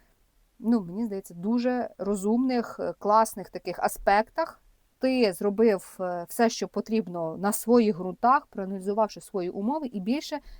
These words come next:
не ходиш і не колупаєш ґрунт. Мені дуже прикро визнавати, що багато господарств роблять, ну, не геть ефективні рішення. Але, знаєте, в сьогоднішніх умовах, коли здорожчує собі вартість вирощування, коли ресурси здорожчують, коли просто є така трохи нестабільна ситуація,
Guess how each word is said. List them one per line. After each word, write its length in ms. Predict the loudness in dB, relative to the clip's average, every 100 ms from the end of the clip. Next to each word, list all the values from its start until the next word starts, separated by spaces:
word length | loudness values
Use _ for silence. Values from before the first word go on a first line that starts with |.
| -12
не 80 | -8
ходиш 360 | -6 -6 -8 -6
і 80 | -6
не 100 | -6
колупаєш 560 | -6 -4 0 0 -2
ґрунт. 340 | -8 -14 -16 _ _ _ _ 0
Мені 200 | 2 2
дуже 200 | 2 2
прикро 340 | 2 0 0
визнавати, 580 | 0 0 0 0 0 -2
що 380 | -4 -2 -2 -4 _ _ _ _ _ _ _ _ -6
багато 400 | 2 6 6 2
господарств 640 | -6 -6 2 4 2 -2 0
роблять, 380 | 2 2 0 0
ну, 240 | -4 -2
не 140 | -4 -2
геть 240 | -2 -2
ефективні 520 | -6 -4 0 0 0
рішення. 400 | -6 -8 -12 -8
Але, 260 | 0 2 2
знаєте, 380 | 2 0 0 -2
в 60 |
сьогоднішніх 520 | -2 0 0 -2 -8 -2
умовах, 400 | 0 2 0 -2
коли 340 | -2 0 0 -4 -14 -20 -20 _ _ -10
здорожчує 640 | 4 6 6 0 0 0
собі 220 | 0 -2
вартість 460 | 4 4 4 -4 -4
вирощування, 640 | -2 -2 -4 -8 -8 -8 -8
коли 320 | -2 4 4
ресурси 480 | 4 4 2 2 -2
здорожчують, 680 | 2 2 2 -2 -6 -6
коли 460 | -2 2 6 6 4
просто 380 | 2 0 0 -2
є 200 | -2 -2
така 240 | -2 -4
трохи 280 | -4 -4 -4
нестабільна 500 | -4 -4 -2 -2 -2
ситуація, 840 | -2 -2 2 4 2 0 0 0